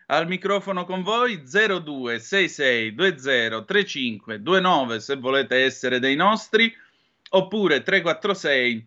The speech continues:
sei quattro due sette sette cinque sei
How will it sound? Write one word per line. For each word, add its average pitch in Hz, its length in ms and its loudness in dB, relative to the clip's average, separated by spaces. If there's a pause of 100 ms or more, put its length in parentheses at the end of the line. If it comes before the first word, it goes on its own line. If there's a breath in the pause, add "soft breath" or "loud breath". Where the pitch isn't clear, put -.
(600)
sei 151 280 -8
quattro 135 380 -2
due 123 260 -4
sette 151 340 -2
sette 143 320 -2
cinque 175 300 -4
sei 156 360 4